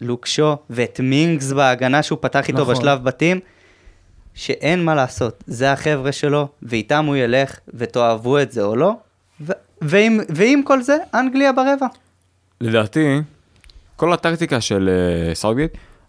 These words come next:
Speaker 3: הייתה לעייף את הגרמנים,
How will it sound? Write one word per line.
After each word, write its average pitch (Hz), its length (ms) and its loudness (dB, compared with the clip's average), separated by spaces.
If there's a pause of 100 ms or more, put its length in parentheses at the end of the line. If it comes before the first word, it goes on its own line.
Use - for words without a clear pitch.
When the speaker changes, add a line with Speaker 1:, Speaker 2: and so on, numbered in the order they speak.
Speaker 3:
הייתה 131 580 0 (720)
לעייף 98 420 2
את - 80 -4
הגרמנים, 101 680 0